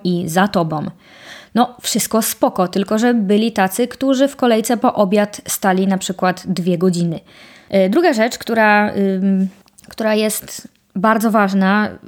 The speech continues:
oprócz logistyki na takich konferencjach, to oczywiście występy, speeche, przemowy, w-, wykłady, warsztaty, ćwiczenia, wszystko, co jest jakby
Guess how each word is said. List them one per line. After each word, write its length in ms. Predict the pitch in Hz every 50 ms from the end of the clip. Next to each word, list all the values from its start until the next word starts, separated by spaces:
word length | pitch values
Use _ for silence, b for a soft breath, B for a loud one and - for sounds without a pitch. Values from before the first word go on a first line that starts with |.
| -
oprócz 300 | - - - 233 208 -
logistyki 600 | 226 208 196 185 208 - - 214 190 190 - 180
na 120 | 180 180 180
takich 320 | 180 190 - - 185 -
konferencjach, 640 | - 190 190 190 208 190 180 180 170 - 220 247 247
to 180 | - - 214 -
oczywiście 720 | - 233 - - 214 185 202 190 - - - 214 220 247 240 B B B B B B B B B -
występy, 640 | 220 269 269 - 320 285 247 208 - 185 185 180 - - - 214 233 - - 302 -
speeche, 680 | - - - 233 233 208 - 190 185 - - - - 214 185 185 214 226 214 202 202 -
przemowy, 680 | - 240 220 214 214 208 196 175 180 175 170 175 175
w-, 520 | 180 190 175 175 180 175 180 175 175 170 180
wykłady, 540 | 226 214 220 - 214 208 190 175 180 175
warsztaty, 640 | 165 196 196 190 - - - 208 190 180 185 - 185 175
ćwiczenia, 680 | - - - 208 - - 214 190 180 180 175 175 180
wszystko, 420 | 180 - - 294 - - 247 233
co 260 | 240 - 233 226 226 226 B B B B B B B
jest 460 | 214 214 208 208 208 - - - - -
jakby 440 | 208 208 190 190 185 196 190 185